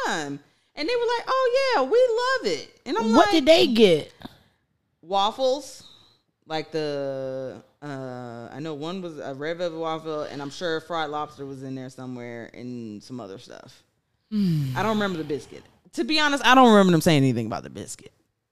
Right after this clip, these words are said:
Speaker 1: now that I think about it.
Speaker 2: Mm-hmm.
Speaker 1: But I don't know.
Speaker 2: Well,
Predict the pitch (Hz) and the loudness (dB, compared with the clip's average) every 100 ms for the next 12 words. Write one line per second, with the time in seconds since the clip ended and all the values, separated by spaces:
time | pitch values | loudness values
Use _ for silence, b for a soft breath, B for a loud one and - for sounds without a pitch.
0 | _ _ 131 135 107 101 123 62 50 50 | _ _ -10 -8 -8 -10 -12 -14 -18 -18
1 | 50 - _ _ _ _ _ _ _ _ | -20 -20 _ _ _ _ _ _ _ _
2 | _ - 143 131 131 131 139 117 131 120 | _ -12 -8 -6 -6 -6 -8 -6 -8 -10
3 | 65 50 - - _ _ _ _ _ b | -12 -18 -20 -20 _ _ _ _ _ b
4 | b b b b _ 165 170 165 170 | b b b b _ 0 4 4 2